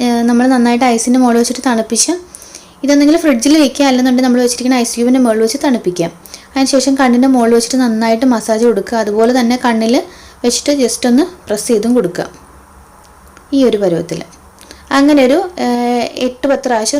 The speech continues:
റിപ്പീറ്റ് ചെയ്യുക. ഡെയിലി ചെയ്യുമ്പോഴത്തേക്കും നല്ല ഡിഫറൻസ് ഉണ്ടാവും ട്ടോ. ഈ സെയിം ഐസ്, ഐസ് ക്യൂബ് തന്നെ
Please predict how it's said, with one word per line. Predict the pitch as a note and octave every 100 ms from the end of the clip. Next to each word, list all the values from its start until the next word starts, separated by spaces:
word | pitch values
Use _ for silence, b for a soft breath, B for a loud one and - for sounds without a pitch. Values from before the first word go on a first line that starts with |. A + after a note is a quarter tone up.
| C4+
റിപ്പീറ്റ് | G3+ G#3 G#3
ചെയ്യുക. | G#3 A#3 A#3
ഡെയിലി | A3+ A#3
ചെയ്യുമ്പോഴത്തേക്കും | C4+ A#3+ A3 G#3 G#3+ D#4
നല്ല | C4 A3+ D4 E4
ഡിഫറൻസ് | - G3+ A3
ഉണ്ടാവും | F#3 F3+ G3
ട്ടോ. | F4+ E4+
ഈ |
സെയിം | F4+ E4+ D#4 E4+
ഐസ്, | C#4+ B3+ - B3+
ഐസ് | B3+ -
ക്യൂബ് | C#4 C#4+
തന്നെ | D4+